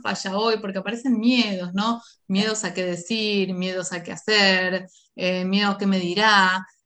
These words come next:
y a base de un montón de supuestos, termina habiendo muchas conversaciones sin el otro, ¿no? Gente hablando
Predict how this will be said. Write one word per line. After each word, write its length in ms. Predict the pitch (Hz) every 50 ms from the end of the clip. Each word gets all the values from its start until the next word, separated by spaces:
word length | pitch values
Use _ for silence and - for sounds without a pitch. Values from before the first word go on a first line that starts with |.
| _ _
y 340 | - 196 190 190 190 190 190
a 80 | 190
base 280 | 196 233 233 - - 247
de 160 | 240 233 233
un 140 | 220 220 220
montón 320 | 220 214 214 214 233 233
de 80 | 240 233
supuestos, 720 | - 220 202 196 277 294 285 - - 320 311 302 311 - _ _ _
termina 320 | - 202 190 202 226 233 233
habiendo 200 | 226 233 240 240
muchas 280 | 233 233 233 - - -
conversaciones 720 | - 233 202 185 180 175 185 175 170 190 196 202 202 196
sin 160 | - 196 185
el 140 | 180 180 185
otro, 320 | 180 175 170 170 170 170 170
¿no? 260 | 175 196 220 233 233 -
Gente 200 | 208 208 208 208
hablando 800 | 202 196 196 196 202 214 226 226 233 240 247 247 247 247 247